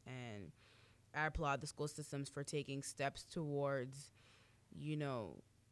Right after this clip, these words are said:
dealing with that situation. But I, I also, I always wonder and I always hope that, I'm hoping that someone with as much clout, I should say, or,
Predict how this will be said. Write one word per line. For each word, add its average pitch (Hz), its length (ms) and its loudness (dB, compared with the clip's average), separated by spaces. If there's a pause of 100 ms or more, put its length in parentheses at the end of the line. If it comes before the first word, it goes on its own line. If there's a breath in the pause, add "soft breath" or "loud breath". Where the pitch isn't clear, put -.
(140)
dealing 170 240 6
with 165 140 0
that 139 120 2
situation. 202 920 -2
But 175 80 4
I, 160 260 6 (140)
I 156 140 4
also, 170 640 6 (600 loud breath)
I 175 80 6
always 190 380 4
wonder 175 260 4
and 160 100 2
I 147 60 4
always 156 600 2 (2250)
hope 190 520 4
that, 139 280 2
I'm 147 220 0
hoping 170 400 0
that 143 160 0
someone 156 720 0 (1000)
with 170 340 0
as 147 260 0
much 151 480 2
clout, 151 460 2
I 196 60 0
should 214 180 -4
say, 240 300 4
or, 147 460 6